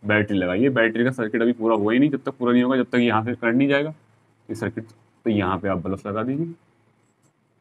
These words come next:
तो आप देखेंगे ये बल्ब यहाँ जलेगा ही नहीं, है ना, कौन? ग्लूकोज वाले में। इसका मतलब क्या है, ये solution क्या है, इसने अपने ions नहीं दिए,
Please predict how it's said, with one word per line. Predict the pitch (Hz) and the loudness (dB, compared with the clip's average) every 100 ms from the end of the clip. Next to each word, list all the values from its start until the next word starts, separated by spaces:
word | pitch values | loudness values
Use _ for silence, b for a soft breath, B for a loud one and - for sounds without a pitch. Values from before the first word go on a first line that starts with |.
| _ _ _ _ - | _ _ _ _ -6
तो | - | 0
आप | 123 | 2
देखेंगे | 117 104 117 131 | 2 2 2 4
ये | 123 | 4
बल्ब | 95 104 101 | 2 -2 -4
यहाँ | 95 101 | -6 -6
जलेगा | 92 82 90 | -4 -4 -2
ही | 113 | -2
नहीं, | 127 123 127 _ _ _ _ _ _ _ _ _ _ - | -2 -4 -10 _ _ _ _ _ _ _ _ _ _ -2
है | 185 | 2
ना, | - - - | 2 0 -2
कौन? | 110 120 135 | 2 2 2
ग्लूकोज | 95 87 85 | 0 0 0
वाले | 85 87 | 0 -2
में। | 98 | -6
इसका | 104 151 | 0 2
मतलब | 135 110 110 | 4 4 0
क्या | 110 101 | 0 2
है, | 147 | 4
ये | 151 151 | 4 2
solution | 131 110 110 107 | 2 2 0 0
क्या | 104 160 | 2 2
है, | 180 b b - | 2 b b -16
इसने | - 123 | -2 0
अपने | 101 107 | 2 2
ions | 101 107 131 | 4 4 4
नहीं | 165 | 4
दिए, | 156 160 | 4 2